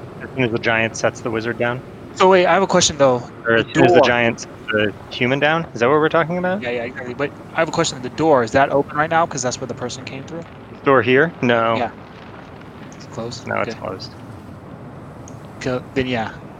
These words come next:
Speaker 2: I think Alar would wanna try to escape through.
Speaker 1: So the human is still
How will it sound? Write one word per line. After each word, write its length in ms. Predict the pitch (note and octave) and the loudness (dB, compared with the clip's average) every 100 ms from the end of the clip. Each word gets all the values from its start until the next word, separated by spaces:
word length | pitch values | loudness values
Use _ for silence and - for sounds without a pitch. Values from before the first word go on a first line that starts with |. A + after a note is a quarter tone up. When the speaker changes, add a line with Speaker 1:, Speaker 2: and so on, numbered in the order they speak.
| - - | -18 -14
Speaker 2:
I 60 | |
think 160 | - B2 | -10 -8
Alar 220 | A2+ A2 | -6 -6
would 100 | G#2+ | -8
wanna 180 | G#2+ G#2+ | -8 -10
try 180 | G#2 A#2+ | -10 -6
to 60 | A#2 | -2
escape 320 | B2 - B2+ | -2 -2 -8
through. 200 | - C3+ - - - | -10 -12 -12 -16 -14
Speaker 1:
So 240 | - C#3 B2+ | 0 4 6
the 240 | B2+ B2 | 6 6
human 340 | A2+ E3+ E3+ | 4 2 2
is 120 | C#3+ A#2+ | 2 0
still 300 | - C#3+ | 0 0